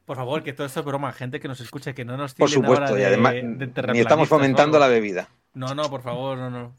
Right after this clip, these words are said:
Speaker 1: Pero es que,
Speaker 2: Mm, mm.
Speaker 1: joder, es que a veces nos lo ponen difícil, ¿eh? Bueno, va. Vamos al siguiente tema, porque es que ya os digo que esto hay que darle cañita. Jorge,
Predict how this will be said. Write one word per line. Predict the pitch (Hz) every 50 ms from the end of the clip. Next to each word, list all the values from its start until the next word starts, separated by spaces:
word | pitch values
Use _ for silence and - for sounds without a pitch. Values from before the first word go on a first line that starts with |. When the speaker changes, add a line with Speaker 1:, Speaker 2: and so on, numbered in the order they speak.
| _ -
Speaker 1:
Pero | - 123 117
es | 110 -
que, | - 127 120 123
Speaker 2:
Mm, | 117
mm. |
Speaker 1:
joder, | - 139 117 110 127 139
es | 123 -
que | -
a | 120
veces | 113 - 131
nos | 127 131 127
lo | 127 123
ponen | - 120 127 139
difícil, | 143 131 131 117 - 147 123 110
¿eh? | 113 - - - -
Bueno, | 156 147 143 -
va. | 151 123 - _ _ _ _ _ _ _ _ _ _ -
Vamos | 180 180 180 170 147 165
al | 151 147 143 139 135 135 127 -
siguiente | 127 120 127 120 110 117
tema, | 117 113 110 107
porque | 117 120 117 131
es | 127 -
que | 143 135
ya | 135 135
os | 131
digo | 135 139 135
que | 120 127
esto | 123 - -
hay | 127 113
que | 127
darle | 113 117 113 113 107 107 104 107
cañita. | - 120 113 110 107 127 127 -
Jorge, | - 226 233 214 - 131 107 -